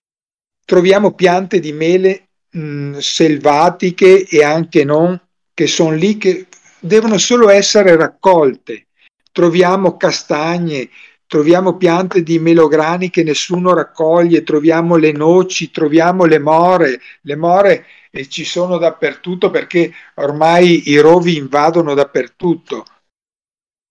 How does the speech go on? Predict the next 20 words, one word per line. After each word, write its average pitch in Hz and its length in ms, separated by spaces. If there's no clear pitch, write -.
Vi 180 100
ho 185 60
detto 208 260
un 170 120
sacco 202 480
di 196 100
frutta 214 760
che 226 160
basta 220 680
camminare, 202 1080
camminare, 202 640
andare 190 340
in 180 140
giro, 190 420
guardare 180 800
e 196 140
uno 202 240
raccoglie, 151 680
perché 180 300
ci, 175 180